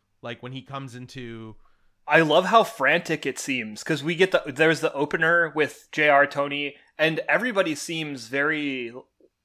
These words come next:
Speaker 2: like, wired and on and ready to produce this show. Like,
Speaker 1: Yeah.
Speaker 2: it's, at one point during the show,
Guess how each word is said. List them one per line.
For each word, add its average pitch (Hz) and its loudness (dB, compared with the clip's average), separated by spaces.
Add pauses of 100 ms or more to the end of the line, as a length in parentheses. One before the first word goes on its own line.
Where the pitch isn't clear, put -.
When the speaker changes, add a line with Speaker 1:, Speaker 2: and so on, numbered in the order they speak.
Speaker 2:
like, 139 -8
wired 151 0
and 143 -8
on 135 0
and 127 -4
ready 139 0
to 131 -6
produce 131 -8
this 143 -10
show. 123 -4
Like, 170 -2
Speaker 1:
Yeah. 131 -8 (100)
Speaker 2:
it's, - -6
at 160 2
one 180 2
point 202 -4
during 180 0
the 160 -4
show, 139 2